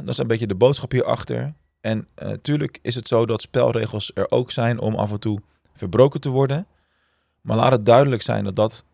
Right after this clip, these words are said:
echt de uitzondering moet zijn. Spelregels zijn er niet voor niks. Als een coach waar je mee werkt spelregels heeft, probeer dan alles eraan te doen om je daar echt aan te houden.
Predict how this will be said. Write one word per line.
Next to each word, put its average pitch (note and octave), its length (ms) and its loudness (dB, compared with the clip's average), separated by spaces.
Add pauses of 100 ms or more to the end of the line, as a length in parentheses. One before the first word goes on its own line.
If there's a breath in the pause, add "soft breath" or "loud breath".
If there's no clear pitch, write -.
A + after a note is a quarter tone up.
(140)
echt - 420 -4 (120)
de F#2+ 260 -4
uitzondering G#2 640 -2
moet F2+ 160 -6
zijn. F2+ 340 -6 (520)
Spelregels C3 720 2
zijn A2+ 320 0
er A#2 140 -2 (120)
niet G#2 420 -6
voor - 180 -4
niks. - 460 -4 (640)
Als A2+ 200 -2
een A2 180 -6
coach D3 520 0
waar A2 120 -2
je A2+ 60 0
mee A2+ 140 0
werkt B2+ 360 0
spelregels B2+ 640 2
heeft, G#2+ 420 -6 (540)
probeer A#2+ 320 2
dan A2+ 120 0
alles A#2 240 -2
eraan A#2+ 200 0
te A2 100 -4
doen A2+ 140 0
om G#2+ 100 -2
je G#2 60 0
daar G2 180 0
echt - 380 -4
aan G#2 180 0
te G2+ 80 -4
houden. G2+ 440 0